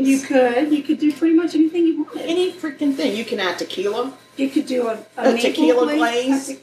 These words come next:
Speaker 1: maple bourbon.
Speaker 2: <laughs> Maple. Now we're talking.
Speaker 1: Yeah.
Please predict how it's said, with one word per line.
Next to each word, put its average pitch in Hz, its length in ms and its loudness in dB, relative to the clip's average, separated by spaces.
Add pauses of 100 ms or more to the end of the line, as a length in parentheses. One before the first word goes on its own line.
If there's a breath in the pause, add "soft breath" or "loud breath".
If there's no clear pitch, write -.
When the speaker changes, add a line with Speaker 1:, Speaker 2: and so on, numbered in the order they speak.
Speaker 1:
maple 277 380 -8
bourbon. 339 680 4
Speaker 2:
<laughs> - 720 -2
Maple. 226 360 -6
Now 220 340 -2
we're 240 120 4
talking. 202 520 -4
Speaker 1:
Yeah. 370 280 -2